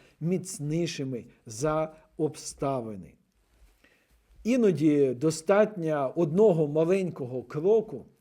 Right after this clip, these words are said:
одного маленького рішення, одного квантового імпульсу віри, щоби новий сезон відкрився прямо перед тобою.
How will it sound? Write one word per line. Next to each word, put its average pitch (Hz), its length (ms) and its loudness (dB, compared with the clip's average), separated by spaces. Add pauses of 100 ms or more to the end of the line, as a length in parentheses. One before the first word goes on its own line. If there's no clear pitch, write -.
(480)
одного 175 560 4
маленького 151 1000 -2
рішення, 139 680 -6 (760)
одного 175 680 4 (120)
квантового 156 1200 2
імпульсу 143 720 -4
віри, 147 540 -6 (480)
щоби 143 540 4 (200)
новий 151 420 2
сезон 156 640 -2 (220)
відкрився 151 880 -2 (280)
прямо 143 640 -2 (260)
перед 139 680 -2
тобою. 127 540 -4